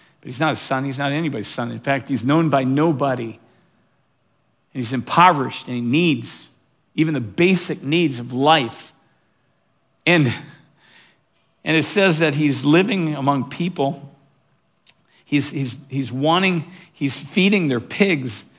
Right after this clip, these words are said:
and he's wanting to just eat the food that the pigs ate. And if you understand, if you understand the language there, what it's saying is, you know what? They were not letting him even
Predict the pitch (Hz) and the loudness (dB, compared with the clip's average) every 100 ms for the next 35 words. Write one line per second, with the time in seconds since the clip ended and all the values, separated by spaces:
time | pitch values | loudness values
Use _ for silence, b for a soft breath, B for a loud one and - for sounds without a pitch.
0 | b b - 139 123 165 202 165 135 156 | b b -4 0 4 4 4 2 0 0
1 | 151 - 185 202 139 - - 180 165 135 | -2 0 -2 0 -4 -4 2 4 4 2
2 | 131 117 104 - 196 180 156 - - _ | -4 -8 -12 -4 -2 -2 -4 -8 -14 _
3 | _ 117 117 - - b b b - 139 | _ -10 -10 -14 -20 b b b 0 4
4 | 156 208 190 - 202 202 185 147 110 - | 6 6 4 -2 0 2 2 0 -4 -12
5 | _ b b b b 147 170 156 - 185 | _ b b b b 0 2 0 2 2
6 | 165 139 151 175 196 147 117 135 131 135 | 4 4 4 4 4 2 2 0 0 0
7 | 131 - 160 139 120 139 147 139 143 160 | -2 -4 -2 -2 -2 0 0 0 2 4
8 | 151 139 151 165 151 147 160 165 131 139 | 6 4 4 4 4 2 2 2 -2 -6
9 | 131 147 156 139 | -4 -2 -2 -2